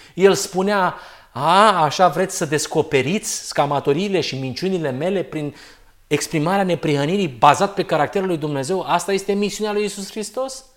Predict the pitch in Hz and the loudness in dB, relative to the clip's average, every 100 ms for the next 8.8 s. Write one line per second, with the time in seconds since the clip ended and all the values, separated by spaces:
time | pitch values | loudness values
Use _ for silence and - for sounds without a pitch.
0 | _ _ - 214 190 254 247 208 185 196 | _ _ -6 2 4 2 0 -2 4 4
1 | 196 247 240 208 185 165 220 208 - 202 | 6 2 4 2 2 2 0 0 0 -2
2 | 208 - - - 202 190 156 180 165 170 | -2 -8 -16 2 6 6 4 2 2 0
3 | 202 143 175 190 190 170 - - - 151 | -2 0 4 6 6 4 -4 -12 -6 2
4 | 147 135 139 - 143 139 160 156 170 143 | 4 2 -6 -12 -6 2 2 2 0 0
5 | 131 120 98 - - - 127 185 190 170 | 0 -6 -10 -18 -20 -2 6 6 6 -4
6 | 180 151 165 156 247 - 208 180 175 202 | -6 2 4 4 2 2 0 2 0 2
7 | 180 170 156 - - 160 151 170 160 - | 6 6 6 0 -8 -4 2 4 4 0
8 | 185 143 143 139 156 147 170 | -2 0 -2 -2 -2 2 2